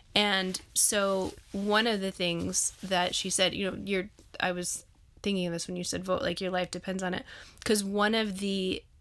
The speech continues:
parts of the platform is eliminating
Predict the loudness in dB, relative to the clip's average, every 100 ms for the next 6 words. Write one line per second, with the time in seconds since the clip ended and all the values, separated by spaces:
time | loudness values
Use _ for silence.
0 | -20 -20 -20 -14 -2 4 4 4 4 4
1 | 4 -2 2 4 4 2 -2 0 0 0
2 | -2 -2 -2 0 0 0 2 2 0 0
3 | 0 -2